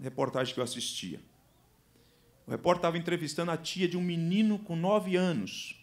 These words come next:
com nove anos. E, de repente, o menininho entrou na hora da entrevista, e o repórter perguntou se era para ele sair, e ele falou, "Não, eu quero ficar."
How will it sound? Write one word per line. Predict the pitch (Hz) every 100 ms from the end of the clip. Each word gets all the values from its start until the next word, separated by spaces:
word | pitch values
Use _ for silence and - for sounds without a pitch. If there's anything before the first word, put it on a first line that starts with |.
| _ _ -
com | 139
nove | 190 175 127
anos. | 104 - - - - _ _ _ _ _ _ _ _ _ _ _ _
E, | 127
de | 160
repente, | 156 151 190 208
o | 190
menininho | 196 175 175 196
entrou | 170 175 185
na | 170
hora | 202
da | 180
entrevista, | 165 139 110 107 - -
e | 117
o |
repórter | 135 135 151 156 160
perguntou | 170 170 170 175
se |
era | 151
para | 143 139
ele | 135
sair, | 165 147 131 143
e |
ele | 156
falou, | 165 170
"Não, | 185
eu |
quero | 185 190
ficar." | 190 - 139 143